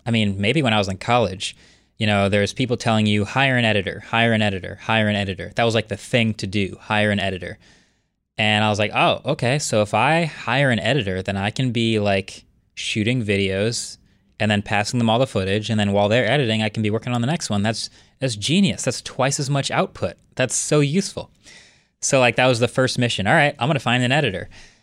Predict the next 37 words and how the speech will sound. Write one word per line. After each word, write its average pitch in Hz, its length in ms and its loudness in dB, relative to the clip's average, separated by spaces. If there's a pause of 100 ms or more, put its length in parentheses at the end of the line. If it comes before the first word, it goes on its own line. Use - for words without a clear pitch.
(140)
And, 123 540 2 (640)
you 151 100 2
know, 143 80 4
I 139 40 4
didn't 190 200 4
really 160 160 6
have 143 140 4
much 151 140 2
success - 360 -2
with 104 140 -4
that. 104 320 -2 (100)
But 123 380 2
I 113 100 0
think 147 240 -2
what 143 80 2
I 123 60 4
realized 107 880 2 (580)
is 101 540 2
another 113 400 2
part 123 360 2
of 104 100 0
that 107 180 2
octopus 117 480 -2
analogy, 101 460 0
which 98 200 -2
is 98 140 -4
some 151 360 0
parts - 520 0
of 120 400 2
the 113 120 0
M 113 100 2
K 120 140 -2
B 113 140 0
H 110 220 0
D 107 260 0
creative 104 840 0 (120)
process 127 640 -2